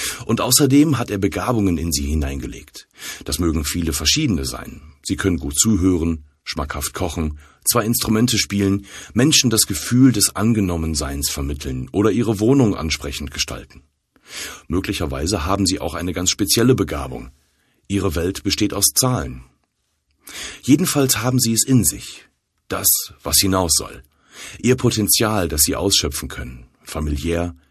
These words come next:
ehrenamtlich oder beruflich. Oder sogar in allen drei Bereichen.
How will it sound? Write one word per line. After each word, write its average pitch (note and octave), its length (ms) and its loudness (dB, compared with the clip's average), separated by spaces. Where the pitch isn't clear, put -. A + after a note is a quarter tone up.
ehrenamtlich F2 680 -2
oder E2+ 160 0
beruflich. F#2+ 680 -2
Oder D3 220 6
sogar C3 240 6
in B2+ 80 4
allen B2 260 2
drei A#2+ 240 0
Bereichen. - 540 -10